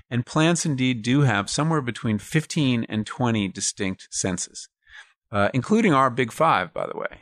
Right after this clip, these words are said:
They have the sense of smell and taste, and we've just learned sound. Um, if, uh, one researcher I interviewed for this piece,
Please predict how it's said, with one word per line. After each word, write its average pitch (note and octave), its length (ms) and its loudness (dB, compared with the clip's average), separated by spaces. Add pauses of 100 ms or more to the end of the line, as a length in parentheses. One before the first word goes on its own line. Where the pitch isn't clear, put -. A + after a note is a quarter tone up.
They G2 160 -6
have G2+ 180 -4
the A2 80 -6
sense - 280 -2
of - 100 -8
smell G2+ 460 -2
and A2 200 -2
taste, F#2 640 -6
and G2 320 -6
we've G#2+ 180 0
just D3 260 -2
learned G2 360 2
sound. C3 460 -4 (300)
Um, G#2 480 -6 (560)
if, A#2 340 -2
uh, A2 100 4
one A#2 280 2
researcher A2 480 0
I G2+ 80 2
interviewed G2+ 360 -2
for G2 120 -14
this F#2 160 -8
piece, B2+ 480 -4